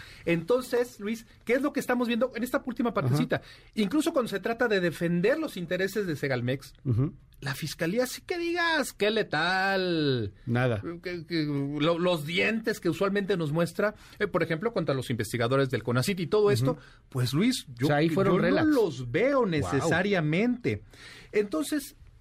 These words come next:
Speaker 1: ¿hacia dónde quiero llegar con to-, con toda esta pequeña, esta pequeña reseña?
Speaker 2: Ok.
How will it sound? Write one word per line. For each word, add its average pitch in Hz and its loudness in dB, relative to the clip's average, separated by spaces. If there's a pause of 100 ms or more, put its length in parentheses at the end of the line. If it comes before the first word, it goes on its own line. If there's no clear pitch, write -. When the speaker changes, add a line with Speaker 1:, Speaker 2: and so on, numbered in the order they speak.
(380)
Speaker 1:
¿hacia 277 0
dónde 359 -2
quiero 320 -2
llegar 254 0
con 196 0
to-, 247 2
con 214 -2
toda 254 -2
esta 254 -4
pequeña, 226 0
esta 220 -4
pequeña 233 0
reseña? 196 0 (160)
Speaker 2:
Ok. 117 -8